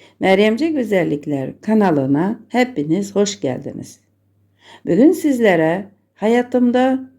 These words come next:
iki bin yirmi beş yılı boyunca uyguladığım ve gerçekten hayatımı değiştiren on güçlü teknikten bahsedeceğim. Ama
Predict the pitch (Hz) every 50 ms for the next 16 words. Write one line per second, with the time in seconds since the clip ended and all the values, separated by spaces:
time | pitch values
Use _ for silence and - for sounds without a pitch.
0 | _ - - 190 165 - 208 214 254 285 285 269 254 240 233 233 233 226 262 262
1 | 240 - - - 165 160 160 151 147 151 170 202 233 226 180 160 147 147 156 170
2 | 185 220 226 - - - _ _ _ _ _ _ _ - - 220 226 220 208 208
3 | 185 165 156 147 151 143 139 139 147 175 196 196 - - - - - - 196 196
4 | 196 285 330 320 311 - - 190 170 - - 156 139 139 143 - 214 220 214 190
5 | 160 - - 143 135 143 147 180 208 220 214 196 - - - 139 143 147 156 175
6 | 190 208 214 - - - _ _ _ _ _ - 165 170 175 185 208 233 269 294
7 | - - - _ 196 180 185 156 151 160 - - - 151 147 151 - 156 151 -
8 | - 156 151 151 - - 156 151 151 - - 156 165 185 214 233 233 196 170 147
9 | 143 143 - - 139 - 127 123 123 - 123 123 123 123 131 127 - _ _ _
10 | _ _ _ _ _ _ _ _ _ _ _ _ - - - - - - 240 302
11 | 381 359 240 151 143 -